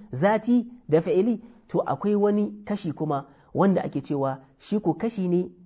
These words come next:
wanda yake ga-, ganar da mu. Sifofin Allah akwai wanda suka tabbata gare shi, akwai kuma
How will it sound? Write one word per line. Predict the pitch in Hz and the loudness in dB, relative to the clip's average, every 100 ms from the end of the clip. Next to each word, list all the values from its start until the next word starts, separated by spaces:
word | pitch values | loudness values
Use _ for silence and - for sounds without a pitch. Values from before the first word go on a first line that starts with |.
| _ | _
wanda | - 202 165 | 4 6 8
yake | 165 165 139 | 6 6 2
ga-, | 170 202 226 220 - 147 151 175 | 6 6 6 2 -4 -6 -4 2
ganar | 180 240 269 262 | 6 6 6 4
da | 156 | 4
mu. | 139 139 139 - _ _ _ _ _ | 2 -2 -6 -20 _ _ _ _ _
Sifofin | _ 254 262 285 269 - | _ 2 4 4 2 2
Allah | 262 247 120 - - | 2 4 0 -2 -4
akwai | 160 240 | 0 2
wanda | 294 233 156 | 4 4 0
suka | 170 - | -4 -8
tabbata | 127 123 - 143 | -4 -2 -2 0
gare | 143 175 | 2 0
shi, | 165 170 - _ _ _ _ _ _ _ _ - | -2 -10 -14 _ _ _ _ _ _ _ _ -12
akwai | 120 180 | -2 0
kuma | 180 196 190 190 | 0 0 -2 -4